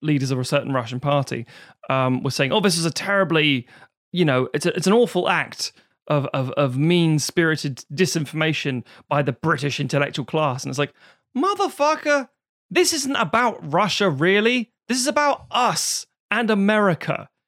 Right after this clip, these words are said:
It's about when you put dickheads like that in charge and how they eventually eat each other alive and we all suffer because of it. I-, in twenty eighteen, they were predicting the whole,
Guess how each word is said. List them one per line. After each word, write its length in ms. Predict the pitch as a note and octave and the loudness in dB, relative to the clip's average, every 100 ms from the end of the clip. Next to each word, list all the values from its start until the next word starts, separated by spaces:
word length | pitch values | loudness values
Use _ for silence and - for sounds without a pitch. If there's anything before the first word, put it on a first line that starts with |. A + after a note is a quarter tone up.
| _ - | _ -4
It's 180 | F#3+ | -2
about 300 | A3+ A#3 A#3 | 0 0 0
when 160 | G#3+ B3 | 0 0
you 80 | A#3 | 0
put 420 | A#3 A3+ D#3+ C3+ | 0 -2 -4 -6
dickheads 420 | A#3+ - A#3 F3+ | -4 -2 -2 0
like 180 | G3 F#3 | -2 0
that 160 | F#3 E3 | -2 -2
in 120 | E3 | -4
charge 320 | - G3+ E3 | -2 0 0
and 80 | D3+ | -2
how 140 | E3+ | 0
they 100 | D#3+ | 2
eventually 320 | E3+ G3 F#3+ - | 2 0 -4 -4
eat 260 | F#3+ D#3+ | -6 -6
each 120 | - F#3 | -6 -4
other 240 | E3 D#3 | -2 0
alive 380 | D#3 E3 D#3 D3 | 0 2 0 -2
and 180 | C#3+ C#3+ | -2 -2
we 120 | D3+ | -2
all 160 | C#3+ | -2
suffer 320 | C3 D3+ C#3+ C3+ | -4 -4 -4 -6
because 340 | C#3+ D3+ B2+ | -4 -4 -4
of 60 | B2 | -6
it. 100 | - - - _ - | -12 -18 -20 _ -10
I-, 180 | G3+ - | -10 -4
in 160 | F#3+ | -4
twenty 340 | E3+ A#3+ A#3 G3 | -2 -2 0 0
eighteen, 280 | F3+ G#3 E3+ | 0 -2 0
they 60 | |
were 120 | C#3+ | 0
predicting 500 | C#3+ D#3 F#3+ - C#3+ | 0 -2 -4 -4 -6
the 60 | C#3+ | -4
whole, 420 | C#3+ D3 C#3+ C#3 | -4 -4 -4 -8